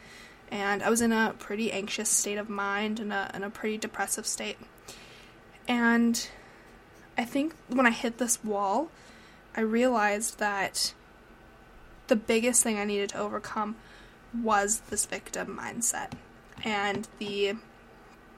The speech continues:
the constant pattern of me shifting blame onto others and blaming others for my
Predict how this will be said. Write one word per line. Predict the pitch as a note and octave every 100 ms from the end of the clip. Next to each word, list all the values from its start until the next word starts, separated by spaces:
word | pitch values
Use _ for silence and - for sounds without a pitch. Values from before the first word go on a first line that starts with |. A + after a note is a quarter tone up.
| - - - - - - - - - - - - - - - - - - - - - -
the | A#3+ A3 A3+ B3 A3+ A3 -
constant | - - A3+ G#3 - B3+ A3+
pattern | - A3 G#3+ B3 D4+ D#4+
of | A#3+ A#3
me | A3 G#3+
shifting | - - A3+ - A3 G#3
blame | G3+ G3 G3 G3+
onto | F#3+ G3+ -
others | - - G2+ - - - - - - - - -
and | A3 G#3 G3 -
blaming | A3+ G#3 G#3 G3+ -
others | G3+ G#3+ G3 G3 -
for | - A3 G3+ F#3 F3+ - - - - - - - - - - - - -
my | A#3 A3 G#3 G3 F#3 - C4+